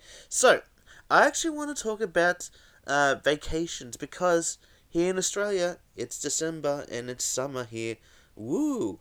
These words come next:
That's the good news. The bad news is the bushfires are continuing to wreak havoc. Um, and I usually don't, uh, talk politics on this show, but,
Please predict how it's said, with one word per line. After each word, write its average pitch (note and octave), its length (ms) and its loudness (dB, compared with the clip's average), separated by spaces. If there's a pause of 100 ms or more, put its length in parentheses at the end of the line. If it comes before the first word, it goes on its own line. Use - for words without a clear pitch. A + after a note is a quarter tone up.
(400)
That's F3 260 4
the F#3 60 -6
good F3 160 -4
news. A2+ 240 -6
The A#2 80 -2
bad A3+ 300 2
news D#3+ 260 -6
is C3+ 300 -4
the A2+ 80 -10
bushfires C3+ 760 -2 (160)
are A#2+ 180 0
continuing C3+ 840 -10
to A#2 500 -6 (420)
wreak - 220 -6
havoc. A#2+ 500 -8 (640)
Um, B2 580 0 (760)
and D#3+ 380 -2 (100)
I D#3 80 -2
usually A#3 340 -4
don't, F#3 360 -6 (440)
uh, B2+ 260 0 (200)
talk D3 240 -6
politics D3 480 -6
on C#3 140 -8
this C#3+ 120 -6
show, F#3 380 -8 (480)
but, - 560 2